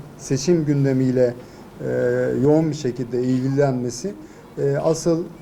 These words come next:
bizim için oluşan bu deprem hassasiyeti fırsatını kaçırmamıza sebebiyet verdi. Halkta da böyle bir talep olmayınca, e,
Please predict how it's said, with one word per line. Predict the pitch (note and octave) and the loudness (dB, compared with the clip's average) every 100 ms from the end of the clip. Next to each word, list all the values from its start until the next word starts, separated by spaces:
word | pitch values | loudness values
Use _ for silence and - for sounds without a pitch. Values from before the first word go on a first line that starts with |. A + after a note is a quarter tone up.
| A#2+ C3+ | -8 -2
bizim | C#3 E3+ | 2 2
için | D#3 - D3 C#3+ C#3+ - | 0 -2 -4 -4 -6 0
oluşan | C3 C3+ E3+ D3+ C#3+ | 0 0 0 0 2
bu | D3 D3 - - | 2 2 -4 -2
deprem | C3+ C3 E3 D#3 | 0 2 2 2
hassasiyeti | D3 - C#3+ B2 - A#2+ - | 2 0 0 0 0 0 0
fırsatını | - D3 C#3 - D#3 G#3 - - - F3 | 0 0 0 0 -2 -2 -6 -16 -4 -2
kaçırmamıza | D#3+ E3+ E3 D#3+ D3+ C#3+ | 0 2 2 2 2 0
sebebiyet | D3 B2 A#2 A2+ A2 A2+ | 0 0 0 0 -2 -4
verdi. | A2 A2 G#3 - - - - | -6 -8 -10 -12 -16 -20 -14
Halkta | C3+ D3 D#3 - G3+ F3 | -2 2 2 2 2 4
da | D3 | 6
böyle | D3+ C#3+ | 6 6
bir | C#3 - | 0 0
talep | D3 C#3 D#3 | 0 2 4
olmayınca, | D3+ F3+ D#3+ A#2+ A#2+ E3 A3 - - - - - | 4 4 4 2 0 -2 -4 -6 -10 -12 -18 -8
e, | C3+ C#3 C#3 | -4 0 0